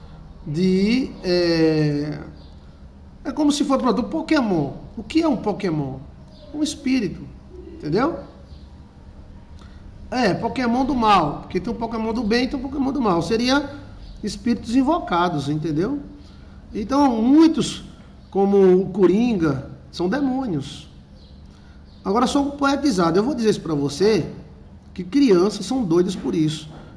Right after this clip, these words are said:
Eu sempre fui fanático pelo sítio do Pica-Pau Amarelo. Mas o sítio do Pica-Pau Amarelo, na espiritualidade, mostra entidades do bem e do mal, né?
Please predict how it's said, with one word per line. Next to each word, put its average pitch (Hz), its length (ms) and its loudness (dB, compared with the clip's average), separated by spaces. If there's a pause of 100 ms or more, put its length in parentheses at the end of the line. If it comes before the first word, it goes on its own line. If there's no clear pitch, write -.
Eu 226 360 2
sempre 180 500 -2
fui 160 320 -2
fanático 160 720 -4 (540)
pelo 175 160 -4
sítio - 260 -12
do 160 60 -8
Pica-Pau 196 380 -4
Amarelo. 208 500 -2 (640)
Mas 185 160 0
o 247 80 -2
sítio 214 240 -4
do 185 40 -10
Pica-Pau 180 340 -4
Amarelo, 180 440 2
na 185 80 0
espiritualidade, 156 1120 -2 (460)
mostra 233 360 0
entidades 214 880 0 (220)
do 196 140 -6
bem 202 220 2
e - 20 0
do 320 120 -2
mal, 214 300 4
né? 262 300 0